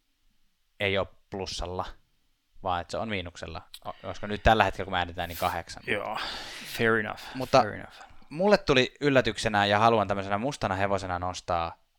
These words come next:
Speaker 1: öö, kuuntelin yhtä podcastia, ja sinne ne puhuu tästä Selkke-palkinnosta siinä yhteydessä, kun ne puhuu Sidney Crosbysta.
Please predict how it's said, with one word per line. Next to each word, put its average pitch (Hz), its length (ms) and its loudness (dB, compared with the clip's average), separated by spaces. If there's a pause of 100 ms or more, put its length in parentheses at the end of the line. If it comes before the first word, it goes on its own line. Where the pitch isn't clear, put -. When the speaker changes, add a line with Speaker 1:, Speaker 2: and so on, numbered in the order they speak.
(100)
Speaker 1:
öö, 90 560 0 (1200)
kuuntelin 110 300 -2
yhtä - 120 -8
podcastia, 113 580 0
ja 92 60 0
sinne 98 260 -4
ne 92 60 -12
puhuu 95 140 -8
tästä 95 200 -12
Selkke-palkinnosta 87 960 -4 (800)
siinä 120 280 0
yhteydessä, 104 400 -2
kun 95 80 -12
ne 90 60 -8
puhuu 101 360 -8
Sidney 127 320 -2
Crosbysta. - 600 -4